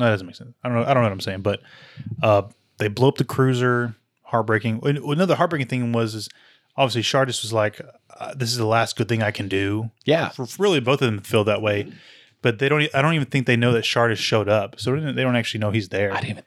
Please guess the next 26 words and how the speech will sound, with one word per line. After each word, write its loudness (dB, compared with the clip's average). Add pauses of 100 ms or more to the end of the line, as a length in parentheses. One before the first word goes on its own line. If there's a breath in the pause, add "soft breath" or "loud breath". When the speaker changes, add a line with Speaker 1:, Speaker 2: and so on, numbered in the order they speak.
Speaker 2:
think 2
of -2
that. -8
Holy -2
shit. -2
Speaker 1:
Yeah, 0 (100)
he 0
ju-, -2
he -4
showed 0
up 0
to -4
them -4
after -2
the -4
fact 0
they -4
left. 0
Speaker 2:
They're 2
just 0
like, 0
"The -4
fucking -2
train 0
blew 2
up. 0